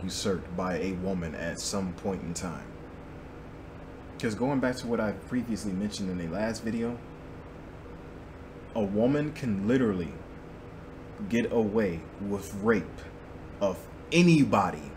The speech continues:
and get away with it in broad daylight. Let that marinate for a second. She can make it seem like she was raped,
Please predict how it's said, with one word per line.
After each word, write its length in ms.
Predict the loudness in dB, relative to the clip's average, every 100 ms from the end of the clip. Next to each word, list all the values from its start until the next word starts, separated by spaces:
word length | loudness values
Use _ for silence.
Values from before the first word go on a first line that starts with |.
| -12 -10 0
and 200 | 2 6
get 140 | 6
away 260 | 8 8 6
with 240 | 4 0
it 100 | -2 -8 -12 -14 -14 -12 -14 -14 -14 -14 -12 0
in 180 | 6 8
broad 300 | 8 6 4
daylight. 380 | 4 4 2 -6 -12 -12 -12 -12 -14 -14 -14 -14 -14 -12 -12 -12 -14 -14 -14 -12 0
Let 220 | 4 6
that 200 | 8 6
marinate 460 | 8 8 8 6 0 -8 -8
for 160 | 0
a 40 | 2
second. 320 | 2 -4 -6 -12 -12 -14 -14 -14 -8
She 260 | -2 2 2
can 380 | 2 2 2 0 -6 -12 0
make 220 | 2 4
it 80 | 2
seem 340 | 0 0 2 2
like 180 | 0 -4 -10 -14 -14 -12 -12 -12 -12 -12 -12 -12 -12 -12 -12 -10
she 220 | -2 2
was 200 | 4 2
raped, 380 | 0 -2 -4 -10